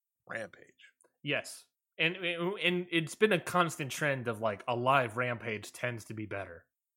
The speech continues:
Speaker 1: I-, if Warner Media loves this company so much, maybe we can get a better time for Rampage.
Speaker 2: This is Rampage, baby.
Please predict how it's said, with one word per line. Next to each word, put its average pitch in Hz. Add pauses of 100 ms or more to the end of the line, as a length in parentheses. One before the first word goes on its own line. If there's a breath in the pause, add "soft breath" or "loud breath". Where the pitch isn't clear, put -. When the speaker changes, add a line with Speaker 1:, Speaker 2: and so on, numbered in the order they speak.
(340)
Speaker 1:
I-, 190
if 208
Warner 233
Media 311
loves 139
this 147
company 139
so 170
much, 180
maybe 185
we 226
can 190
get 175
a 170
better 370
time 330
for 294
Rampage. 220 (2500)
Speaker 2:
This 110
is 95
Rampage, 101
baby. 92